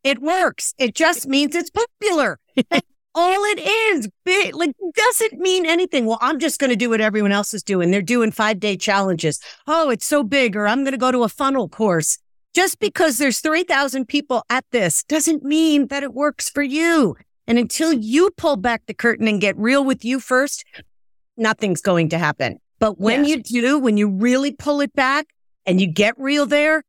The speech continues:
Speaker 1: and I, like I said, the pa-, that's where the power is. Watch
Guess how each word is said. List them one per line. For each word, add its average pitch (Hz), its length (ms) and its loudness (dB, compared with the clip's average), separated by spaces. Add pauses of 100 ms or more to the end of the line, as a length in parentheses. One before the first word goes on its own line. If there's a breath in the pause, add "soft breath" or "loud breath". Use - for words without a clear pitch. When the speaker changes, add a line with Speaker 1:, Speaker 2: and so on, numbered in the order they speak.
(320 loud breath)
Speaker 1:
and 202 100 4
I, 214 160 0
like 220 260 0
I 233 40 -2
said, 240 240 0
the 156 100 -2
pa-, 294 400 -2
that's 330 220 -4
where 339 120 0
the - 100 -4
power 359 480 -2
is. 180 320 0 (340 loud breath)
Watch 339 520 -2